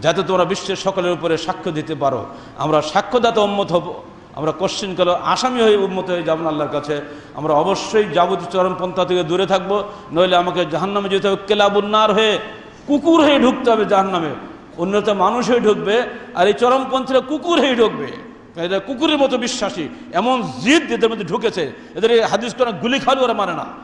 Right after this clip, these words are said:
ওরা মনে করে ওরা, ওরা যেটা বলছে ওটাই ঠিক। ছোট্ট ছোট ছেলেপিলে এরা মহামুফতি হয়ে গেছে। এদেরকে যারা ঘোরাচ্ছে তারা আরও বড় শয়তান।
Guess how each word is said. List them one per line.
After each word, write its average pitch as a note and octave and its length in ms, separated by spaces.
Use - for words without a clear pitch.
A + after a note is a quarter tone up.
ওরা F3+ 120
মনে G3+ 180
করে G3+ 80
ওরা, G3+ 220
ওরা G#3+ 300
যেটা A#3 160
বলছে A#3+ 220
ওটাই C4+ 240
ঠিক। - 180
ছোট্ট G3 180
ছোট F3+ 200
ছেলেপিলে E3+ 480
এরা D3+ 120
মহামুফতি A3 600
হয়ে F#3+ 240
গেছে। C#3+ 200
এদেরকে G#3 520
যারা A3+ 160
ঘোরাচ্ছে A#3 480
তারা F#3+ 120
আরও G#3+ 200
বড় B3 180
শয়তান। D#3 340